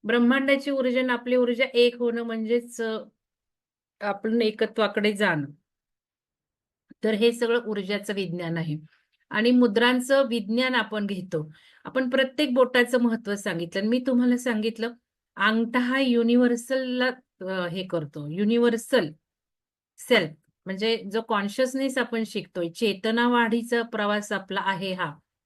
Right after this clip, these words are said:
मानवाची उत्क्रांती होतीये, मानवाचा महामानव बनतोय. म्हणजे चेतना वाढीसाठी आपण प्रयत्न करतोय. तर ही चेतना ब्रह्मांडाची, आकाशाची, युनिव्हर्सलची दाखवते.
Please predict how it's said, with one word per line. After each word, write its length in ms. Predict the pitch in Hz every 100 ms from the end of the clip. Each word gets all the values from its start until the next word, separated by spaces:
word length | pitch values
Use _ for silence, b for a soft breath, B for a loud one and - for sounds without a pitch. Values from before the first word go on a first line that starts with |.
| _ _
मानवाची 560 | 196 190 208 233 233 262
उत्क्रांती 720 | 254 226 226 240 247 240 254
होतीये, 340 | 233 208 190
मानवाचा 520 | 180 185 202 214 214 240
महामानव 540 | 240 240 247 240 240
बनतोय. 400 | 214 190 160 170 156 _ _ _ _ -
म्हणजे 220 | 208 240
चेतना 480 | 240 247 247 247 262
वाढीसाठी 680 | 247 233 254 247 262 277
आपण 200 | 269 254
प्रयत्न 400 | 247 226 202 185
करतोय. 420 | 185 180 156 - 143 _ _ _ _ _ -
तर 100 | 254
ही 320 | 233 269 285
चेतना 440 | 285 262 262 240 240
ब्रह्मांडाची, 680 | 226 220 220 220 208 202
आकाशाची, 680 | 208 185 190 202 202 190 208
युनिव्हर्सलची 840 | 208 208 233 226 220 220 208 202 185
दाखवते. 520 | 160 160 151 -